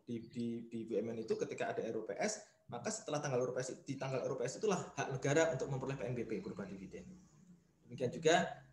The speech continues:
eh, Minerba tadi, hak negaranya ada ketika memang sudah, sudah, apa namanya, diangkat dari perut bumi, di situ ya, yang siap dijual gitu ya, eh, itu juga ada hak negara di sana. Ya. Jadi ada, ada beda, Mas, ketika P N B P-nya itu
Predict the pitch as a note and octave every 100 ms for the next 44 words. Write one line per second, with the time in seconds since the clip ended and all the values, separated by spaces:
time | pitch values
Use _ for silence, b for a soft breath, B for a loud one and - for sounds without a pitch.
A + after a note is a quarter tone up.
0 | - A#2+ C#3 C#3 C#3+ C#3 G3 C#3+ B2+ -
1 | _ _ - A#2 C#3 C3+ F3 F3+ F3+ A#2+
2 | G#2 - B2+ C3 C3 C3+ C3 B2+ - -
3 | - _ _ - B2 B2 A#2+ A#2 A#2+ A#2+
4 | C#3 C3 C3 D#3 F3+ - - - F3+ G3
5 | C#3+ - A#2+ A#2 - - F#2+ A#2 - -
6 | F#2+ - A2 C3+ G#2 G#2 A2 - A2 F#2
7 | - A2+ A2+ - A2 - - - - -
8 | - G2+ G2+ G2+ G2+ G2+ B2+ - C3 B2+
9 | A#2 - A#2+ A#2 - B2+ A#2 A2 G#2+ F#2+
10 | - _ _ G#2 G2 - - _ _ _
11 | G#2+ B2 B2 A#2+ A#2 A#2 A#2+ C#3 - G#2+
12 | - - - G#2+ G#2+ G#2+ A2 G#2 G2+ G#2+
13 | G#2 F#2+ G#2+